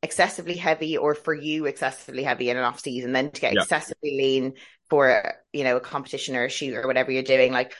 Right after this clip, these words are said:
Speaker 1: I would just love this middle ground where you have this kind of happy weight
Speaker 2: Yeah.
Speaker 1: where you might fluctuate, like, plus or minus five pounds or so, where, like, you stay at this weight and you might get a little bit leaner for the, the summer holidays, or you might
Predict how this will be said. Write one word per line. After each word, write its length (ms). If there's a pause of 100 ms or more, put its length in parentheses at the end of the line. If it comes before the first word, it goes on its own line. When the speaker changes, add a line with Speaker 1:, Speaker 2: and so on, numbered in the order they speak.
(240)
Speaker 1:
I 180
would 140
just 200
love 320 (200)
this 320 (100)
middle 340
ground 360
where 120
you 140
have 180
this 160
kind 180
of 120 (280)
happy 480
weight 600 (300)
Speaker 2:
Yeah. 200
Speaker 1:
where 120
you 180
might 260
fluctuate, 580
like, 160 (160)
plus 220
or 40
minus 340
five 300
pounds 320
or 80
so, 380 (260)
where, 200
like, 280 (280)
you 100
stay 220
at 80
this 120
weight 200
and 100
you 60
might 320 (100)
get 140
a 20
little 160
bit 120
leaner 440
for 380 (200)
the, 180 (200)
the 560
summer 260
holidays, 640
or 60
you 100
might 240